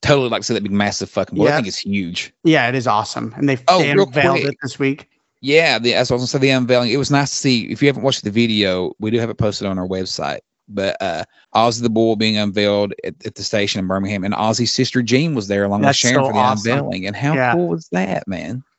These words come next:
Speaker 2: I love when Ozzy interacts with his siblings and stuff. It's so cool.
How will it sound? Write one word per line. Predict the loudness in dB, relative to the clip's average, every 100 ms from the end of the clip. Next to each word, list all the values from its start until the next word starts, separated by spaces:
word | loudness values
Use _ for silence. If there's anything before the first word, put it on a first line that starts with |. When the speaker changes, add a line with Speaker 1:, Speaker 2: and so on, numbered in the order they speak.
| _ 0
Speaker 2:
I | 0
love | 0 0
when | 0
Ozzy | 2 0 -2
interacts | -2 0 -2 -4 -10
with | -12 -10
his | -10 -6
siblings | -8 -8 -8 -8
and | -8
stuff. | -6 -6 -8
It's | -6
so | -8
cool. | -8 -10 -12